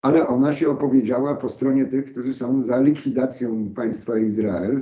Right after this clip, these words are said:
razem z Sorosem, który jest współwłaścicielem tej gazety. I, e, w Izraelu Soros nie ma wstępu do Izraela, jego fundacje nie mają wstępu, uważa się go za wroga.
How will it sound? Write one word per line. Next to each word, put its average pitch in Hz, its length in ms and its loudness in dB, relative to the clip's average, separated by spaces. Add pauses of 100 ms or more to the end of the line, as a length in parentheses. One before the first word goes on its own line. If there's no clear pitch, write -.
(100)
razem 120 320 -2
z - 120 -10
Sorosem, 107 580 -2
który 104 220 -2
jest 107 120 -2
współwłaścicielem 107 840 0
tej 92 140 -4
gazety. 92 600 -4 (360)
I, 143 200 8
e, - 720 -8 (1800)
w 120 200 -4
Izraelu 147 640 6
Soros 139 600 -2 (100)
nie 135 220 2
ma 135 140 4
wstępu 127 440 0
do 117 140 -2
Izraela, 117 560 2
jego 113 280 -2
fundacje 113 560 -4
nie 107 140 0
mają 107 280 2
wstępu, 123 400 0
uważa 117 260 2
się 117 140 -2
go 110 180 0
za 113 140 2
wroga. 107 520 2